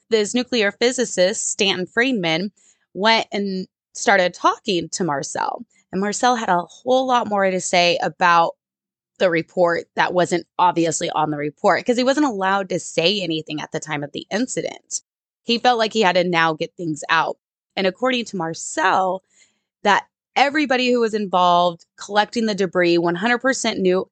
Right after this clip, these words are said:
it was not a weather balloon, and he one hundred percent believes that it, it was an extraterrestrial spaceship.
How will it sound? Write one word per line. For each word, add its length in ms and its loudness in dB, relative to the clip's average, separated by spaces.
it 180 2
was 260 0
not 520 2
a 100 0
weather 260 2
balloon, 360 0
and 300 -2
he 300 0
one 180 -2
hundred 240 -2
percent 320 -2
believes 280 -4
that 160 0
it, 100 4
it 120 -2
was 240 2
an 140 -6
extraterrestrial 1160 -2
spaceship. 640 -2